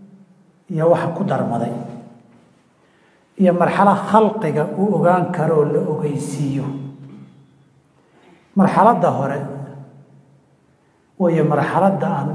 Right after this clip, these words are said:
Ilaahay mooye cid kale ogaan karin. Ama siddeetan beri dheh, ama boqol iyo labaatan beri dheh. Ee u horreeya khilaafka tafsiirka xadiidka ka jira. Ee Ilaahay uu ku tilmaamay suuratu Racdi bay ahayd baan u malaynayaa.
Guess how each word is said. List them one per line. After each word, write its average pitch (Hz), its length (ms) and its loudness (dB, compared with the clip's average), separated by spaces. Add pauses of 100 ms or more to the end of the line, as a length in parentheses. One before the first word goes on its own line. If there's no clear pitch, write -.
Ilaahay 175 380 0
mooye 151 280 2
cid 147 300 -2
kale 135 220 -4
ogaan 139 320 -4
karin. - 280 -10 (960)
Ama 160 180 -2
siddeetan 151 600 0
beri 143 240 -2
dheh, 147 160 -2
ama 139 100 0
boqol 160 240 -2
iyo 156 140 0
labaatan 139 480 0
beri 139 240 -4
dheh. - 200 -6 (800)
Ee 175 60 -2
u 190 120 6
horreeya 139 400 -2
khilaafka 160 520 -4 (100)
tafsiirka 160 500 -4
xadiidka 160 400 -4
ka 135 140 -8
jira. - 180 -8 (3000)
Ee 190 100 2
Ilaahay 185 240 6
uu 151 80 0
ku 190 140 0
tilmaamay 143 580 0 (140)
suuratu - 340 -2
Racdi 151 320 0
bay 139 120 -4
ahayd 143 200 -2
baan 139 160 0
u 139 80 -6
malaynayaa. 131 540 -6